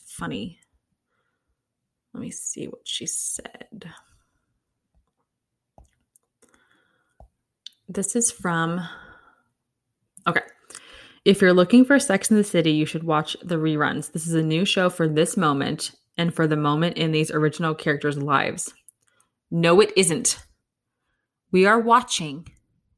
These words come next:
you, Cynthia Nixon, not Miranda. We are watching a love story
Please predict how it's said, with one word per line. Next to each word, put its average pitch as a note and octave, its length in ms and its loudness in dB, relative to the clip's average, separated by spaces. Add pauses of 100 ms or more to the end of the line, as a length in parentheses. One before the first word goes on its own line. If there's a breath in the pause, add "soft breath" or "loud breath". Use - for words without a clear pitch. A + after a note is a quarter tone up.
(200)
you, G3 680 -2 (1040)
Cynthia A#3 360 -2
Nixon, G#3 580 -4 (400)
not F3+ 220 -4
Miranda. A3+ 540 -2 (840)
We A3 100 0
are C4+ 120 2
watching G#3 500 0
a G3 60 -6
love A#3+ 260 2
story D#3 520 -4